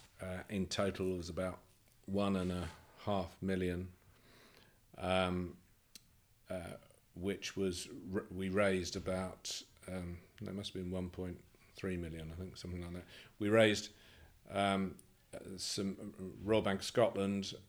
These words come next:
um, uh, uh, le-, uh, lent us about, uh, three quarters of a million. Um, uh,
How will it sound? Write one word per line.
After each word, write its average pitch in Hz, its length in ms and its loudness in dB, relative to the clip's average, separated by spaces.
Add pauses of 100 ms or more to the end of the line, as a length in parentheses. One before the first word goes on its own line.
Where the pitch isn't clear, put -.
um, 92 440 0 (1200)
uh, 87 40 -6
uh, 85 200 -4 (840)
le-, 95 140 2
uh, 95 480 0
lent 101 260 2
us 90 120 -6
about, 92 560 -2 (180)
uh, 90 360 -2 (100)
three 104 180 -2
quarters 104 300 -2
of 95 60 0
a - 20 2
million. 117 400 6 (960)
Um, 95 500 2 (1120)
uh, 92 180 -8